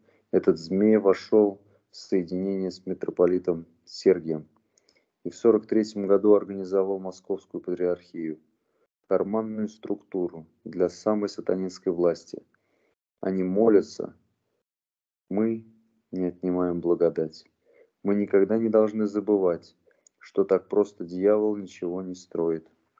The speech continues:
И поэтому у них задача: пришел убить и погубить. Сегодня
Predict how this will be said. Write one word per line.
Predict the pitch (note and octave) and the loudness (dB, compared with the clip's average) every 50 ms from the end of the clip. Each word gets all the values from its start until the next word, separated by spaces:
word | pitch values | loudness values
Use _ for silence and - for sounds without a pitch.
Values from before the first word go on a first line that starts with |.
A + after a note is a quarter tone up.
| _ _ _ _ _ _ _ _ _ _ _ _ _ - | _ _ _ _ _ _ _ _ _ _ _ _ _ -10
И | F#2+ | -6
поэтому | - - F#2+ F#2+ G2 G#2 G2+ G#2 F#2 F#2 F#2+ - - | 0 2 6 8 8 8 6 4 0 -6 -6 -6 -4
у | - G2 | -6 -4
них | F#2+ G2 A#2+ B2 A2+ | -2 0 0 -2 0
задача: | G2+ G2+ G2 F2 F2+ F#2 F2 - - - F2 F2 _ _ _ _ _ _ _ _ _ _ _ _ _ | 0 0 2 2 4 2 2 0 -4 -12 -14 -14 _ _ _ _ _ _ _ _ _ _ _ _ _
пришел | - - F#2 - - - - G#2+ A2 A2 G#2+ A2 - _ | -6 -4 -4 -6 -4 0 2 4 4 2 0 -4 -14 _
убить | - - G2+ G2 F#2+ G#2 G#2+ G#2+ - - - _ - | -8 -8 -6 -4 -2 -2 -2 -2 -4 -10 -20 _ -20
и | - | -8
погубить. | - - G2 F2 - F#2+ F#2 E2+ E2+ F2 D#2+ - - - _ _ _ _ - - - _ _ | -4 -2 -2 -2 -2 -6 -6 -4 -4 -4 -6 -6 -12 -20 _ _ _ _ -20 -20 -20 _ _
Сегодня | - - - - - F#2 F#2+ A#2 B2 A2 A2+ A2+ A2 G#2+ G#2+ | -16 -14 -6 -2 0 4 6 6 6 6 4 2 0 0 -2